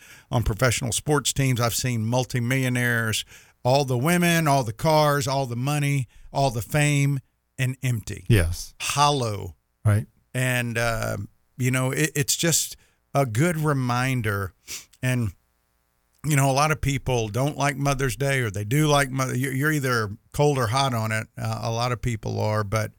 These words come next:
Speaker 1: I think it's always good to be grateful. You know, the Scriptures place such a high value on honoring your parents
Speaker 2: Mm.
Speaker 1: that it even says,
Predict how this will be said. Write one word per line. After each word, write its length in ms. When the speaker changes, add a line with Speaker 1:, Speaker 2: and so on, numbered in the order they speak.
Speaker 1:
I 60
think 280
it's 180
always 420
good 320
to 80
be 180
grateful. 680
You 80
know, 100
the 140
Scriptures 680
place 420
such 600
a 200
high 640
value 800
on 280
honoring 480
your 140
parents 600
Speaker 2:
Mm. 80
Speaker 1:
that 140
it 200
even 380
says, 560